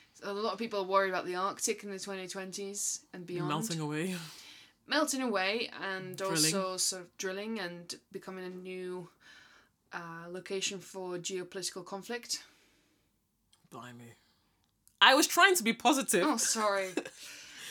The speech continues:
Speaker 2: No,
Speaker 1: Um,
Speaker 2: but I think, I mean, that being said, a lot of it will go back on, I don't know, fifty of the world's top corporations,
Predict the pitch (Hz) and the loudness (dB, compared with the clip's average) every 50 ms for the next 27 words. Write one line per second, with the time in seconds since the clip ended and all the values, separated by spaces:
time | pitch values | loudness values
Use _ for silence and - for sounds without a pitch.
0 | 220 240 240 240 233 233 226 202 214 220 233 - 269 254 - - - - - 165 | 0 2 4 6 8 10 10 12 10 10 8 6 2 -2 -4 -6 -10 -12 -14 -16
1 | - 160 170 175 196 185 185 180 151 151 160 214 214 - - - _ _ - 151 | -14 -8 -4 2 4 4 4 4 2 0 2 4 4 4 4 0 _ _ -8 -2
2 | 196 180 170 165 156 - _ _ _ _ _ _ _ _ - - - - 170 139 | 0 2 2 0 -2 -6 _ _ _ _ _ _ _ _ -8 -4 -2 -2 0 -2
3 | 135 135 - - - - _ - - - - _ _ _ _ _ _ _ _ _ | -4 -6 -10 -14 -20 -20 _ -20 -20 -20 -20 _ _ _ _ _ _ _ _ _
4 | - 175 185 226 214 202 180 156 160 151 - - _ _ _ _ _ _ _ _ | -2 2 6 6 6 6 6 4 2 0 -2 -4 _ _ _ _ _ _ _ _
5 | _ _ _ _ _ _ _ _ _ 180 180 180 175 165 185 175 175 175 170 165 | _ _ _ _ _ _ _ _ _ 2 4 4 4 4 4 4 4 2 0 0
6 | - 156 147 143 143 139 139 139 - _ _ _ _ _ _ _ _ _ - - | -2 -4 -4 -4 -6 -8 -12 -14 -16 _ _ _ _ _ _ _ _ _ -14 -14
7 | 151 143 127 123 123 - - - 208 180 - - 160 151 139 147 139 147 143 147 | -12 -12 -12 -14 -16 -16 -6 -4 -4 -4 -4 -4 -6 -4 -4 -4 -4 -4 -4 -4
8 | - - - - - - - - 123 - - 120 127 - 127 120 127 131 - | -6 -8 -10 -14 -14 -12 -12 -12 -12 -12 -12 -12 -12 -12 -12 -12 -12 -12 -14